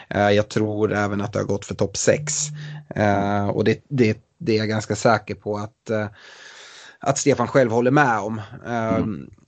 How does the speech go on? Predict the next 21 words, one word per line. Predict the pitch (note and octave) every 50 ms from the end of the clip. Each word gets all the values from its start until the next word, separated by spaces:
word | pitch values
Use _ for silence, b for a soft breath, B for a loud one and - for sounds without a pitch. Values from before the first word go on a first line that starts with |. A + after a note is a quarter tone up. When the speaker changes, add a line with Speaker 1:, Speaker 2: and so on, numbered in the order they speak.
| - -
Speaker 1:
så, | A2+ - - A#2+ A2+ A2 A2 G#2+
eh, | G#2+ G#2+ G#2+ G#2+ G#2+ G#2 G2+ - _ _ _ _ _ -
så | - - B2+ B2
länge | B2 C3 B2 A#2 A#2+ C3 C3+ C3+ C3+
de | C3 B2+ B2
är |
kvar | A#2 - B2 A#2 A2+
i | A2+ G#2+
Europa | G#2+ A2 F#2+ -
League | B2+ C#3 A#2+ G2+
kommer | - - C#3 C#3 C#3 C3+ B2+
det | A2+ A2
ändå | G#2 G#2 G2+ G2+
vara | G2+ F2+
prioriterat, | G#2+ G#2 G#2 G2+ G#2 G2+ - - B2 A#2+ A2 F#2 E2+ - - - - -
och | - G#2 G#2+ G#2 G#2 G#2 G#2 G#2 G2+ G2
då | G2+ G#2+ A2+ A2 A2+ A#2 A2+ - -
kan | - - C3+ C#3 C3+ B2+ A#2 A2+ G#2+ G#2 G#2 _ _ - -
Lacazette | G#2+ G#2 - A2 - - - - - G#2
ändå | G#2 G2+ G2+
få, | - - - C3+ B2+ A#2+ A#2 A2 G2+ G2+